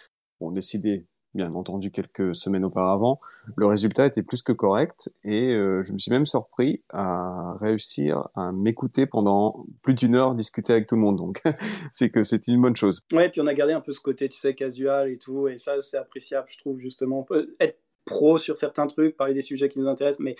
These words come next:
Speaker 2: mais tout en restant sur le côté un peu casual de la chose, que ça reste une passion, Halo, tout ça, donc.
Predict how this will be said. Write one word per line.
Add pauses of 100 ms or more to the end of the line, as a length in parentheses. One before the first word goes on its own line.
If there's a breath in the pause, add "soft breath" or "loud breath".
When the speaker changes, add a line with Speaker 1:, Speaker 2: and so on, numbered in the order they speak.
(380 loud breath)
Speaker 2:
mais
tout
en
restant
sur
le
côté
un
peu
casual
de
la
chose,
que
ça
reste
une
passion,
Halo,
tout
ça,
donc.